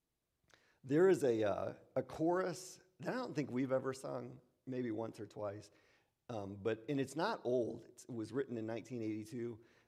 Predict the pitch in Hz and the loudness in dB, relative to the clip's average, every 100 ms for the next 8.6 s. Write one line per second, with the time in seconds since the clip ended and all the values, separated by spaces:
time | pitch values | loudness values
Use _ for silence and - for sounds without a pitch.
0 | - 120 117 120 139 156 120 113 113 127 | -2 2 2 2 4 4 4 0 -2 -2
1 | 113 110 117 110 113 113 110 107 - - | -4 -2 -2 0 0 -2 -4 -8 -14 -6
2 | 113 90 - _ _ - 107 98 107 104 | -6 -6 -12 _ _ -10 -8 -6 -6 0
3 | 123 110 113 120 147 127 123 113 113 117 | 0 0 0 2 2 0 -4 0 2 2
4 | 113 107 - 117 110 123 - - 104 - | 2 -2 0 -2 -2 -8 -8 -10 -12 -8
5 | 120 113 113 110 104 - _ - - - | -4 -4 -2 -6 -8 -16 _ -20 -20 -20
6 | _ _ - 107 101 123 131 110 117 110 | _ _ -12 -6 2 6 6 2 2 4
7 | 113 104 98 95 101 117 - 120 113 110 | 2 2 -4 -6 -6 -6 -6 -6 -6 -4
8 | 104 101 104 107 104 107 | -2 0 2 2 0 -4